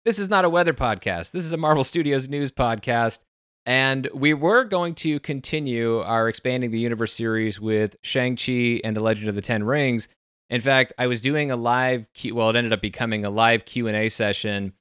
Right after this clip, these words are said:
on the at Marvel Studios News Instagram on Friday night, and someone asked me when we were gonna cover Shang-Chi, and I said, "It's actually our next episode. It's next up in the rotation,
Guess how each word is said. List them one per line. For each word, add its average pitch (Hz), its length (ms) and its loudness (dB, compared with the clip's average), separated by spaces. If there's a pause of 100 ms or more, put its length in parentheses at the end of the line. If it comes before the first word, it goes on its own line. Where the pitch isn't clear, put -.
(240)
on 101 280 0
the 107 240 0
at 120 240 0
Marvel 113 260 2
Studios 110 400 -2
News 110 180 -2
Instagram 104 680 -2
on 95 100 -4
Friday 104 360 2
night, 123 320 4 (640)
and 117 160 0
someone 131 260 4
asked 117 340 2
me 110 360 -2 (340)
when 123 260 0
we 123 120 0
were 117 160 2
gonna 113 280 -2
cover 113 360 2
Shang-Chi, 107 460 -2
and 151 120 -2
I 107 60 0
said, 120 160 -2
"It's 113 160 -4
actually 143 640 -2
our 117 160 2
next 120 320 -2
episode. 113 500 -2
It's - 160 -12
next 135 300 0
up 139 180 0
in 123 120 -2
the 110 80 0
rotation, 120 760 2